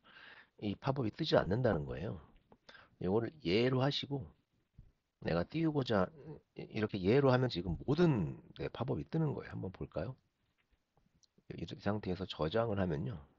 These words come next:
어, 어떤 페이지든지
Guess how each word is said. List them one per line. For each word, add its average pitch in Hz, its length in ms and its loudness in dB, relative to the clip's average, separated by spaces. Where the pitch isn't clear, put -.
어, 104 140 -4
어떤 120 320 2
페이지든지 110 640 -2